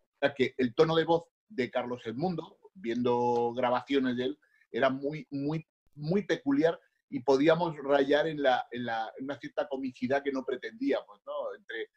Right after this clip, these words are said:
la voz que yo tengo y la, y la voz de, de Carlos Edmundo. E intentar jugar a una voz mucho más atiplada como la que él tenía y, y mucho más, mucho más nasal, a mí me resultaba muy complejo y entonces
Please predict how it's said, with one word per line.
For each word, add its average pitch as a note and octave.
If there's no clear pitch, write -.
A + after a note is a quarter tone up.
la A#2
voz C3+
que D3
yo C#3+
tengo D#3
y B2
la, B2+
y C3
la B2
voz B2+
de, A#2+
de B2+
Carlos B2+
Edmundo. A#2+
E C3+
intentar C3
jugar D#3
a D3
una D3
voz C#3+
mucho C#3
más C3+
atiplada C#3
como B2+
la B2
que C#3
él C3+
tenía C#3
y, B2+
y C3+
mucho C3+
más, C3+
mucho C3+
más C#3
nasal, C#3+
a A#2
mí D#3
me D#3+
resultaba B2+
muy A#2+
complejo A#2
y A#2+
entonces B2